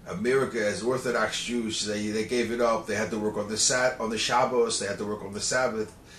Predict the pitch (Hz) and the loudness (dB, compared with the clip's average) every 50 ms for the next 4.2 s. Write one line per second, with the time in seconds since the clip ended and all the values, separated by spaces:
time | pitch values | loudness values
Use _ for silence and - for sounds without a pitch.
0 | - - - - - 104 101 101 101 92 - 90 101 98 98 90 98 98 101 123 | -20 -20 -16 -8 -6 -6 -4 -4 -6 -6 -6 -8 -8 -8 -6 -4 -4 -4 -4 -4
1 | 151 151 - 131 123 120 107 90 - 113 107 107 107 104 95 - - - - - | -4 -4 -2 -2 -2 -2 -2 -4 -4 -4 -4 -2 -2 -4 -6 -10 -16 -20 -20 -20
2 | - - - - - - - - - - 107 101 113 113 110 - - - 120 117 | -20 -20 -20 -20 -20 -20 -20 -20 -14 -12 -8 -4 -4 -4 -4 -4 -4 -2 2 4
3 | 120 127 131 131 127 127 127 127 127 120 127 127 123 - - 127 127 127 127 127 | 4 4 4 2 0 -2 -4 -4 -4 -2 -2 -2 -4 -4 -6 -4 -4 -2 -2 -2
4 | 123 123 123 | -2 -4 -4